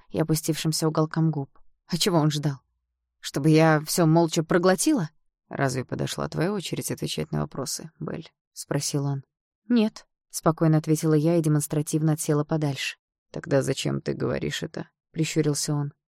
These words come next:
«Чтобы уколоть меня?» «А ты?» ответила я вопросом на вопрос. «Я дал честный ответ на вопрос, который мне задали. А вот ты просто влезла и заявила, что я тебе не нравлюсь». Я сдула с лица упавшую прядку волос. Да что он несет?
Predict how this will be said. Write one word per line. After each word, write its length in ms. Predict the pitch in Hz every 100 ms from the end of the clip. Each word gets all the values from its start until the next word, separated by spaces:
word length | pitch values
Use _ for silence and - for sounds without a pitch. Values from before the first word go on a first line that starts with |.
| _
«Чтобы 340 | - 131 135
уколоть 400 | 143 143 185 -
меня?» 260 | 147 139 135 _ _ _ _
«А 160 | 220 -
ты?» 320 | 185 196 214 - _ _ _ _ _
ответила 440 | 160 160 156 156
я 160 | 151 147
вопросом 420 | 151 - 147 151
на 80 | 147
вопрос. 460 | 151 151 147 - - _ _ _ _ _
«Я 140 | -
дал 180 | 151 156
честный 380 | 156 175 160 156
ответ 300 | 156 170 156
на 80 | 147
вопрос, 380 | 147 156 165 -
который 340 | 139 147 143
мне 180 | 139 135
задали. 500 | 135 123 - - 151 _ _ _ _ -
А 80 |
вот 120 | - -
ты 100 | 180
просто 300 | 170 - 135
влезла 400 | 139 175 147 139
и 80 |
заявила, 440 | 131 131 123 147 165
что 180 | - 143
я 160 | -
тебе 220 | 147 131 147
не 120 | 170
нравлюсь». 540 | 170 147 - - - _ _ _
Я 180 | - 170
сдула 280 | 147 160 151
с 120 | -
лица 260 | 151 - 151
упавшую 440 | 143 147 - 151
прядку 320 | 156 156 -
волос. 480 | 156 156 143 - - _ _ _ -
Да 80 | 160
что 180 | -
он 120 | 175 175
несет? 400 | 170 - 143